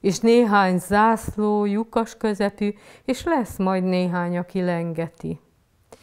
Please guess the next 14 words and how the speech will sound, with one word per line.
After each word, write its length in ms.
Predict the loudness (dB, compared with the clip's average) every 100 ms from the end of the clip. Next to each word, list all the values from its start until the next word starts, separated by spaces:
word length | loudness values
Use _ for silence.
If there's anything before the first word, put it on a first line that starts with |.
| -20 -20 -20 -20 _ _
De 180 | -4 0
a 140 | 0
téren 800 | 0 2 4 4 2 2 0 -4 -14 _ _ _ _ _ _ _
maguktól 760 | 0 2 2 -2 -6 -2 0 2
lengnek 580 | 0 0 -2 -2 -4 -8 _ _ _ _ _ _
a 100 | -4
zászló 680 | 0 0 0 -2 -4 -2 -2
hullámok 760 | 0 0 2 0 0 -2 -4 -8
Pecabotok 800 | -4 -4 -4 -4 -4 -6 -6 -6
hegyén. 640 | -4 -4 -2 -4 -4 -6 -10 _ _ _ -20 -20 -20
Szónokolnak, 1200 | -2 4 6 6 4 2 2 2 4 2 2 2
dalolnak 680 | 4 4 4 2 2 0 0
és 160 | 0
szavalnak, 1000 | 0 -2 0 2 2 0 0 -2 -4 -8